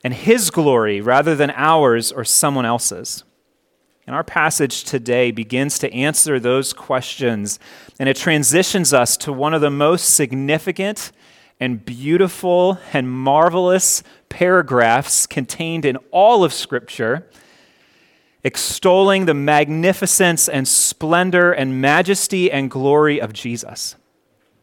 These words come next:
There are potentially <laughs> ten reasons that Paul gives in verses fifteen to twenty-two as to why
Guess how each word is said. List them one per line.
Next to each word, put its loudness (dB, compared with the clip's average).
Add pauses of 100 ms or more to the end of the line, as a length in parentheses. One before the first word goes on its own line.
(800)
There 4
are 4
potentially 2 (340)
<laughs> -20
ten 0 (380)
reasons -2 (200)
that -2
Paul 4
gives 0
in -4
verses 0
fifteen -4
to -4
twenty-two -2
as 0
to -8
why 4